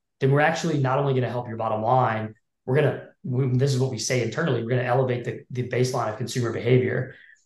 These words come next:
because we think that if we put our time and attention behind product A instead of behind product B,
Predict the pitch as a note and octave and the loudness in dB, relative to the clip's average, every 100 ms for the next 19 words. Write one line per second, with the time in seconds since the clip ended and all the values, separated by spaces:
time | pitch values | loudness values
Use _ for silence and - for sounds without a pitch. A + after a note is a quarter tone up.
0 | _ - B2+ C#3+ E3+ D3+ C3 B2+ A#2 C3 | _ 2 4 6 6 6 6 4 4 2
1 | B2+ A2+ B2+ C3 A#2+ A2+ G#2+ G#2 G2+ A#2 | 2 2 2 2 0 0 -4 -4 -4 -2
2 | A#2 B2 - _ - B2 B2 A2+ - A2+ | 0 -2 -6 _ -6 0 0 0 0 2
3 | A2 - C3 B2 G#2+ D#3 E3+ _ _ - | 0 2 4 4 2 -2 -6 _ _ -4
4 | C3+ - C#3+ C3 B2 A#2+ A#2 A2 B2 A2 | -2 2 4 4 4 0 0 -2 -2 -2
5 | G#2 G#2 C3 A2+ A#2 B2 | -2 -2 0 0 -2 -6